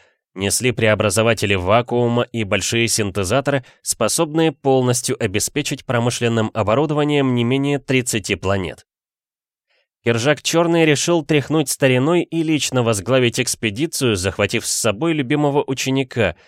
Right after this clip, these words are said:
Николая Шаронского с женой. Граф, несмотря на свое желание, не мог бросить все и отправиться с ним. Слишком много дел нельзя было оставлять на самотек.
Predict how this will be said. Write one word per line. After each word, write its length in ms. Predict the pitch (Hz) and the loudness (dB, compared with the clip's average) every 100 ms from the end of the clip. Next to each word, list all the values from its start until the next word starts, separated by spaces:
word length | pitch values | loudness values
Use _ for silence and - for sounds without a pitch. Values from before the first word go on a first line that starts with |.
| _ _ - | _ _ -8
Николая 480 | 104 107 107 123 107 | -6 0 2 2 2
Шаронского 640 | - 95 107 107 - 104 | 2 2 2 0 -2 -2
с 80 | 95 | -2
женой. 500 | 80 92 101 73 - _ _ _ _ _ _ _ _ _ | -2 -2 -4 -6 -12 _ _ _ _ _ _ _ _ _
Граф, 440 | 90 95 151 165 | -4 0 0 0
несмотря 560 | 131 117 - 107 123 127 | 0 -2 0 0 2 2
на 120 | 120 | 2
свое 280 | 107 113 110 | 2 2 2
желание, 580 | 95 98 120 139 151 147 _ - | 2 2 2 2 -2 -4 _ -6
не 160 | 165 | -2
мог 280 | 170 156 113 | 2 2 2
бросить 420 | 123 131 123 110 | 2 2 2 -2
все 280 | - - 156 | -4 -2 0
и 60 | 170 | 2
отправиться 680 | 147 - 131 135 131 143 | 0 0 -2 0 -2 -4
с 120 | 135 | -2
ним. 300 | 120 110 95 _ _ _ | 0 -2 -2 _ _ _
Слишком 440 | - 143 156 - 143 | -8 -4 -2 0 0
много 340 | 135 147 147 | 0 0 -2
дел 300 | 139 127 113 | 0 2 2
нельзя 400 | 107 104 90 117 | 2 0 0 0
было 260 | 120 107 101 | 2 2 2
оставлять 540 | 92 - 90 98 - | 0 -2 0 -2 -2
на 80 | 101 | -4
самотек. 640 | - 101 101 - 95 - | -2 0 -2 -2 -10 -10